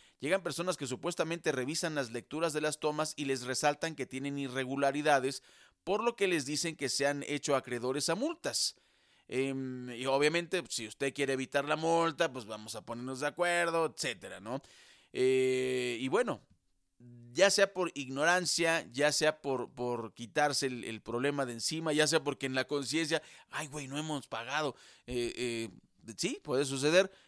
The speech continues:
pues, eh, se cae ante estas estafas. Estos inspectores, los más peligrosos, son estos que entran a, a robar armados a las casas. Em,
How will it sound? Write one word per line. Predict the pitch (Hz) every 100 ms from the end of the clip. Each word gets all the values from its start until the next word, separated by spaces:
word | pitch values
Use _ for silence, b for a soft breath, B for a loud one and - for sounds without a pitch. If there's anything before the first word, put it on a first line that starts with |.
| b
pues, | 127 123 -
eh, | 135 123
se | 117 131 -
cae | 156 156
ante | 131 139
estas | 139 151 143 -
estafas. | 127 - - 147 - 123 - - _
Estos | - 143 165 147
inspectores, | 131 - 123 - 147 151 151
los | 123 113
más | 127 135
peligrosos, | 135 123 120 143 139 135
son | 139 143
estos | - 135
que | -
entran | 139 135 123
a, | 117 110 -
a | 107 104 98
robar | 104 117 127 139
armados | 120 113 117 131 147 147 -
a | 113
las | 107 101 -
casas. | - 175 180 139 117 - b b b b
Em, | 120 120 120 120 117 120 117 113 113 110 110